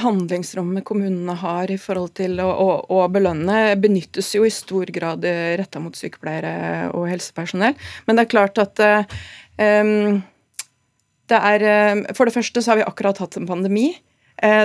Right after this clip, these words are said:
det tror jeg kanskje forverrer situasjonen. Eh, mange er slitne, naturlig nok, eh, og trenger og fortjener en god sommerferie. Det gjør vi alle. Eh, og det at situasjonen er som den er nå, det, det har nok litt også med pandemien, eh,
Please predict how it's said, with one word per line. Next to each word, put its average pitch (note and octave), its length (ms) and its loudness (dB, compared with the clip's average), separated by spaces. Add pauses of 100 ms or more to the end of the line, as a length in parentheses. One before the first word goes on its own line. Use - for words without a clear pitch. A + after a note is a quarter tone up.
det G#3+ 140 2
tror F#3+ 180 2
jeg F#3 400 4
kanskje G#3 400 -2
forverrer F#3+ 320 0
situasjonen. F#3+ 720 -2 (340)
Eh, G3+ 460 0 (100)
mange G3+ 300 2
er F3 180 0
slitne, G#3 540 -2 (100)
naturlig F#3+ 540 -2
nok, B3 320 -4 (100)
eh, G#3 220 2 (100)
og G#3 140 -2
trenger G3+ 560 -2
og G3 100 -4
fortjener F3+ 640 -4
en G3+ 140 -4
god F#3+ 180 -6
sommerferie. G3+ 560 -4
Det A#3 80 2
gjør E3+ 240 -2
vi G3+ 80 -4
alle. - 300 -4 (640)
Eh, G#3+ 460 2
og G#3+ 160 0
det G3+ 200 4
at G#3 480 -2
situasjonen G#3+ 640 -2
er F3+ 80 -2
som G#3 120 -2
den F#3+ 100 2
er F#3+ 80 0
nå, G#3 100 2 (160)
det, F#3+ 960 0
det G3+ 140 2 (580)
har G#3+ 120 2
nok A#3 200 -2
litt A#3 360 -2
også G3+ 200 -4
med G3 120 0
pandemien, F#3 680 -2
eh, F#3 260 -4